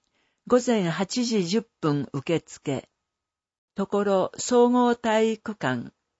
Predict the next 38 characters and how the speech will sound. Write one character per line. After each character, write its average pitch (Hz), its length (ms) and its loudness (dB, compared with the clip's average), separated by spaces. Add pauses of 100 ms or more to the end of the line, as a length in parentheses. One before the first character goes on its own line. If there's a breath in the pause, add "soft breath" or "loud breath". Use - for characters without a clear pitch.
(300)
対 202 220 -2
象、 185 520 2 (120)
高 240 200 6
校 233 280 6
生 220 360 4
以 208 180 -2
上。 131 440 0 (720)
種 202 200 0
目、 214 520 4
費 240 240 -2
用。 151 400 4 (460)
一、 180 520 -6 (360)
混 240 240 2
合 240 300 2
ダ 226 180 2
ブ 208 140 0
ル 156 100 -2
ス 147 400 -4
個 180 140 0
人 196 280 0
戦 180 440 -2 (100)
一 - 300 -6
か 226 160 -2
ら 147 180 0
三 175 440 -4
部。 - 220 -12 (480)
林 240 320 0
道 160 300 6
の 139 220 2
部、 139 260 -2 (160)
五 165 140 0
十 190 160 -8
歳 185 500 -2
以 180 60 -4
上。 135 400 -2 (360)
た 220 140 -8
だ 196 140 -2
し、 160 340 -4